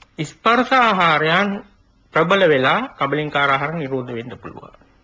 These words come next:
අකුසල මූලිකවත් එහෙම වෙන්න පුළුවන්. තමන්ගේ මනසේ අකුසලයක් ප්‍රබල වෙලා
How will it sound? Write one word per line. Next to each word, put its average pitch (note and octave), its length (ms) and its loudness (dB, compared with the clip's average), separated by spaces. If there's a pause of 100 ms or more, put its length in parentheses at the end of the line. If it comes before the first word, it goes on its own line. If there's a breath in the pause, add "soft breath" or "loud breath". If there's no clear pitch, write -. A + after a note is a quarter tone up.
(300)
අකුසල A#3 500 -2
මූලිකවත් D#3+ 640 -2
එහෙම D#3+ 220 -8
වෙන්න D3+ 260 -10
පුළුවන්. - 400 -20 (1900 soft breath)
තමන්ගේ C#3+ 420 2
මනසේ F3 480 2
අකුසලයක් F3+ 680 0
ප්‍රබල F#3 360 4
වෙලා G3 420 2